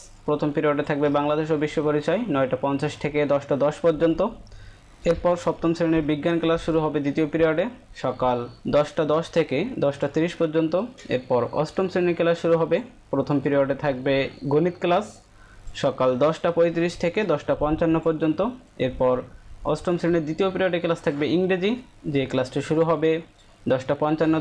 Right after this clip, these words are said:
থেকে এগারোটা পনেরো পর্যন্ত। এরপর নবম শ্রেণী এবং দশম শ্রেণী ক্লাস একত্র হবে, যেটি আপনারা দেখতে পাচ্ছেন। তথ্য ও যোগাযোগ প্রযুক্তি ক্লাস থাকবে প্রথম পিরিয়ডে, ক্লাসটি শুরু হবে এগারোটা বিশ মিনিটে এবং শেষ হবে এগারোটা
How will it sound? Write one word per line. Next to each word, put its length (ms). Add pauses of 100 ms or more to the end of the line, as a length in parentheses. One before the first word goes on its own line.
থেকে 220 (580)
এগারোটা 380 (300)
পনেরো 360
পর্যন্ত। 340 (460)
এরপর 260 (160)
নবম 280
শ্রেণী 320
এবং 100 (100)
দশম 240
শ্রেণী 280
ক্লাস 200 (200)
একত্র 260 (100)
হবে, 180 (380)
যেটি 240 (560)
আপনারা 280
দেখতে 220
পাচ্ছেন। 260 (100)
তথ্য 180 (100)
ও 20 (100)
যোগাযোগ 340
প্রযুক্তি 420
ক্লাস 220
থাকবে 260
প্রথম 280
পিরিয়ডে, 340 (300)
ক্লাসটি 380
শুরু 200
হবে 220
এগারোটা 340
বিশ 200
মিনিটে 300
এবং 120 (120)
শেষ 200
হবে 140 (100)
এগারোটা 300